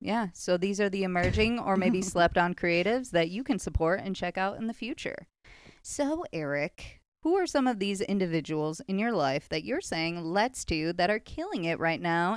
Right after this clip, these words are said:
Speaker 1: and why?
Speaker 2: First two that come to mind are two music supervisors that I work with, uh, Stephanie Diaz and Sarah Bromberg.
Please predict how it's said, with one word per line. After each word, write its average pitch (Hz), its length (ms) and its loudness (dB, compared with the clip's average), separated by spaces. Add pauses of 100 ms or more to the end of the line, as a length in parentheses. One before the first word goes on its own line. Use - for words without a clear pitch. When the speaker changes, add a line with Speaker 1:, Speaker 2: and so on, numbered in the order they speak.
Speaker 1:
and 220 240 -2
why? 175 580 -6 (400)
Speaker 2:
First 127 240 -2
two 131 160 -2
that 120 220 -4
come 120 180 -8
to - 140 -12
mind 120 560 -4
are 110 100 -4
two - 180 -6
music 113 260 -8
supervisors 107 500 -4
that 107 100 -4
I 101 40 -4
work 107 200 -4
with, 135 320 -6 (540)
uh, 117 200 2
Stephanie 123 380 -4
Diaz 123 380 -2
and 120 80 -8
Sarah 117 240 -4
Bromberg. 123 440 -6